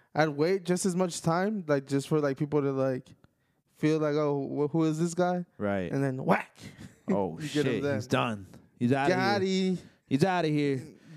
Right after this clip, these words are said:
Speaker 1: Yeah.
Speaker 2: So, yeah, that Alex Jones shit is super wild, bro. Um,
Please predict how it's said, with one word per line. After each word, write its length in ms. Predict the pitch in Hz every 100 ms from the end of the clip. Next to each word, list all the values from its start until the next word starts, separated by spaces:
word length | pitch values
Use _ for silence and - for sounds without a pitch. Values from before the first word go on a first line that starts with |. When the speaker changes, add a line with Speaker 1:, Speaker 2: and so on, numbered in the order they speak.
| 139
Speaker 1:
Yeah. 420 | 139 135 127 123
Speaker 2:
So, 120 | 120
yeah, 220 | 185 175 160
that 140 | 165
Alex 280 | 170 214 175
Jones 220 | 135 165
shit 160 | 185 214
is 100 | 143
super 280 | - 165 139
wild, 320 | 131 139 131
bro. 340 | 117 127 127 123
Um, 380 | 120 113 117